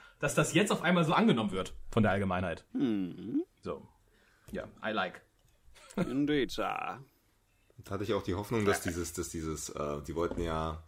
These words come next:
Speaker 3: ich weiß gar nicht, welches Filmstudio das war, aber die wollten noch dieses Dark Pictures U-, äh,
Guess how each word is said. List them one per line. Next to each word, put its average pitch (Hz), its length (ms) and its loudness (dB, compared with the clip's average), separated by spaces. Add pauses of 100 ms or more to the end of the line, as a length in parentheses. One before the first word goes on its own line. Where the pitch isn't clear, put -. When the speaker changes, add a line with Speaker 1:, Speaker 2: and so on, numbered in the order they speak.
(200)
Speaker 3:
ich - 80 -14
weiß - 40 -18
gar 90 80 -4
nicht, 80 120 -6
welches 76 240 -6
Filmstudio 98 400 -4
das 78 200 -4
war, 90 340 -4
aber - 100 -8
die 80 100 -4
wollten 85 160 -2
noch 87 100 -8
dieses 78 300 -14
Dark - 300 -2
Pictures - 580 -4
U-, - 80 -12
äh, 78 300 -2